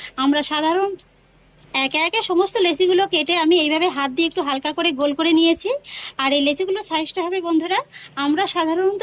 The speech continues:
রুটি বানানোর জন্য যেমনটা লেচি কেটে থাকি, তার থেকে একটু সাধারণ ছোট হবে। আর এবার আমি ছোট একটা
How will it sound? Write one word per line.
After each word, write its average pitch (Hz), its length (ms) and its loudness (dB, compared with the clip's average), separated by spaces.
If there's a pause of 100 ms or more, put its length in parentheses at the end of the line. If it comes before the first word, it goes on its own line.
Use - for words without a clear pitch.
(120)
রুটি 320 220 -2
বানানোর 339 340 6
জন্য 370 160 2 (120)
যেমনটা 311 420 2 (420)
লেচি 302 260 -2
কেটে 330 260 0
থাকি, 370 140 -2 (100)
তার 277 120 -2 (100)
থেকে 359 240 0
একটু - 180 -2 (140)
সাধারণ 294 300 0 (100)
ছোট 247 140 -8 (120)
হবে। 190 180 -10 (1400)
আর 269 80 2 (120)
এবার 359 220 2
আমি 440 180 -10
ছোট 381 120 2 (100)
একটা 415 140 -4